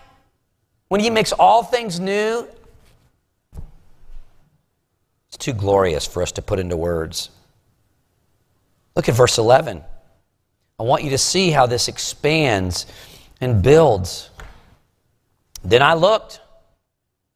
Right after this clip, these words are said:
and I heard around the throne and the living creatures and the elders"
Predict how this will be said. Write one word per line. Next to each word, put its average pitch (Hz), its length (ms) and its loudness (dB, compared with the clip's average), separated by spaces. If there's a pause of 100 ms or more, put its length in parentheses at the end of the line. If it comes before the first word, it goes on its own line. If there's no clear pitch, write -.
(280)
and 110 100 -6
I 156 200 2
heard 190 280 2
around 165 340 0
the 170 100 -6
throne 180 580 0 (1080)
and 123 140 -2
the 120 60 4
living 160 340 4
creatures 165 800 -2 (640)
and 143 180 2
the 151 140 4
elders" 165 640 0